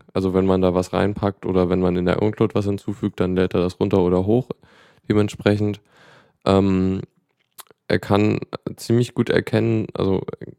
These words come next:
wenn sich was verändert, anstatt dass, äh, äh, also wenn man eine, eine Datei umbenennt, dann erkennt er das und, äh, lädt die halt nicht nochmal hoch, solche Geschichten.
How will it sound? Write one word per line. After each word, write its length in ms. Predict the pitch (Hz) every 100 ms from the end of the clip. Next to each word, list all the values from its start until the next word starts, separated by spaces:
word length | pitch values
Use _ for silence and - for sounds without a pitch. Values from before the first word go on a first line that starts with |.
| -
wenn 480 | - - - 98 101
sich 180 | 101 -
was 200 | 95 -
verändert, 520 | - - 104 127 127
anstatt 580 | 107 104 - 104 - -
dass, 420 | 98 - - -
äh, 460 | 98 95 92 90 95 _ _ _ _ _ _ _ _ _ _ _ _ -
äh, 480 | 87 85 85 85 - - _ _ _ _ _ -
also 240 | 92 90
wenn 160 | 92 98
man 180 | 98
eine, 100 | 95
eine 200 | - 101
Datei 320 | 98 92 98 98
umbenennt, 520 | 104 104 92 85 87
dann 160 | 90
erkennt 340 | 90 - 98 98
er 100 | 90
das 200 | 87 -
und, 300 | 90 90 -
äh, 260 | 92 87 - _ _ -
lädt 200 | 87 90
die 100 | 90
halt 120 | -
nicht 180 | 90 92
nochmal 280 | 90 85
hoch, 220 | 87 85 -
solche 280 | 85 90
Geschichten. 500 | 87 - 87 - 85